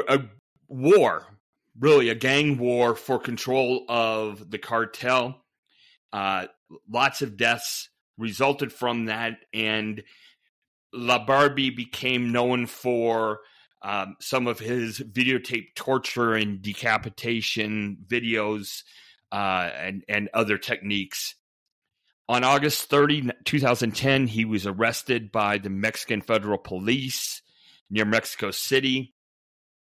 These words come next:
He was intended to serve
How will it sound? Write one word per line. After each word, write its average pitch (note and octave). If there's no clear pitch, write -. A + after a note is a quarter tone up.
He A#2
was A#2
intended D#3
to A#2+
serve A#2